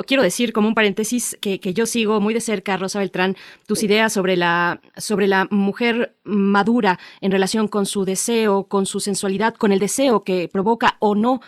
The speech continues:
o deja de provocar en otros. Se habla poco de la mujer madura en estos momentos de la, de la cuarta ola. Lo pongo solamente como paréntesis. Y también traigo un comentario de la audiencia. Rosy Laura dice, "Soy feminista,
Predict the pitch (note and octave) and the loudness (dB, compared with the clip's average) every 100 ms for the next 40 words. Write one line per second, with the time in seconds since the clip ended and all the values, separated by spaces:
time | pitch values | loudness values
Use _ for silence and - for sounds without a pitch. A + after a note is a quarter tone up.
0 | - G3+ G3 B3 A3 F#3+ F#3 F#3+ F#3 G#3 | -10 -4 0 0 0 -4 -2 -4 0 0
1 | G3 G3+ G#3+ G#3 - - - G3 G3+ G#3 | 2 0 -2 -4 -6 -18 -4 0 2 2
2 | G3+ G#3+ G3+ F3+ F3+ G#3 G3 F#3+ G3+ G3+ | 0 -2 0 0 0 -2 0 0 -2 -2
3 | F#3 F#3 - F#3 F#3 F#3+ G3 F3+ E3+ F3 | -4 -4 -6 -4 -2 -2 -4 -2 -4 -6
4 | - G3 G3 G#3 A3+ A3 A3+ A#3 C4+ B3+ | -2 -2 -2 0 2 2 2 2 2 2
5 | B3+ A3+ G#3 G3+ F#3 F3+ F#3 G#3 G3+ G3 | 2 -2 -2 -2 -2 -2 0 -2 -2 -4
6 | G3 - - A3 A3+ A#3 C4+ B3+ A#3+ A3+ | -6 -10 -10 -2 2 4 4 4 2 6
7 | A#3+ B3 - A#3 A#3 A#3 G3+ G#3+ G#3+ G#3 | 6 6 4 2 2 2 0 0 0 2
8 | G#3 A3 C4 B3+ G#3 F3+ F3 G#3 - A3+ | 0 0 0 0 0 0 0 -2 0 -2
9 | G3+ G3 G#3 A#3 B3+ A3 A3 A3 F3+ A#3+ | -2 0 2 2 2 0 -2 -6 -6 -6
10 | A#3 B3+ A#3+ C4+ - A3+ B3+ | -2 0 2 0 -2 -4 -6